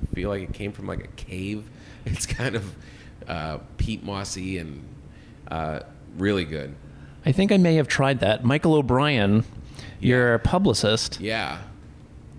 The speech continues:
Speaker 2: I think he, he might have,
Speaker 1: Given you a
Speaker 2: 'cause I
Speaker 1: bottle?
Speaker 2: was asking the same question. No, not giving me a bottle, no.
Speaker 1: Uh-huh.
Speaker 2: No, but we, we were at a place and we had a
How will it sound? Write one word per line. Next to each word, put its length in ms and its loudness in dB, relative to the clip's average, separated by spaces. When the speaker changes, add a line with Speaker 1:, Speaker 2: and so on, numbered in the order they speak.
Speaker 2:
I 80 2
think 240 4
he, 260 6
he 180 4
might 240 4
have, 540 2
Speaker 1:
Given 220 -4
you 120 -2
a 40 -2
Speaker 2:
'cause 160 2
I 40 4
Speaker 1:
bottle? 60 6
Speaker 2:
was 100 2
asking 320 4
the 80 6
same 200 4
question. 360 2
No, 120 6
not 200 0
giving 200 2
me 80 4
a 60 2
bottle, 240 6
no. 260 6
Speaker 1:
Uh-huh. 160 0
Speaker 2:
No, 280 6
but 220 4
we, 280 6
we 180 6
were 180 6
at 180 4
a 20 -2
place 400 4
and 360 -2
we 120 0
had 220 4
a 200 2